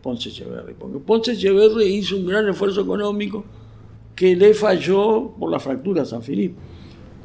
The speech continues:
Y entonces, ar-, ¿qué hace Ponce Echeverri? Ponce Echeverri, o Consejo José Moreira, trae a Manga, Ponce, perdón, este, Restuccia trae a Manga, y se le-, crea lo que se denominó la gran jugada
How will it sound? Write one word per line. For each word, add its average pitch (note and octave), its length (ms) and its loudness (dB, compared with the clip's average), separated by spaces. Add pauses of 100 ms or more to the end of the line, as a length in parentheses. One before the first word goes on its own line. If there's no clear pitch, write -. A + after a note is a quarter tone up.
Y D3+ 120 6
entonces, F3 600 4
ar-, E3 280 2 (340)
¿qué D#3 240 8
hace C#3 300 2
Ponce A2+ 340 -8
Echeverri? - 400 -10 (320)
Ponce A#2+ 280 -2
Echeverri, D3 640 2 (920)
o A#2+ 100 -4
Consejo E3 560 4
José D3 300 -2
Moreira, C#3+ 440 2
trae D3+ 280 -2
a D#3+ 40 -4
Manga, D3 400 -6 (220)
Ponce, C#3+ 300 4
perdón, C3 460 -2
este, A#2 200 -8
Restuccia C#3 540 -2
trae E3 240 -2
a E3 40 0
Manga, E3 300 -4 (400)
y E3 140 -8
se D#3+ 240 2
le-, - 160 -6 (680)
crea G3+ 480 8
lo B2+ 160 2
que C3 120 0
se C3+ 100 0
denominó C3+ 480 2
la D3 140 2
gran D#3+ 220 2
jugada C3 640 -2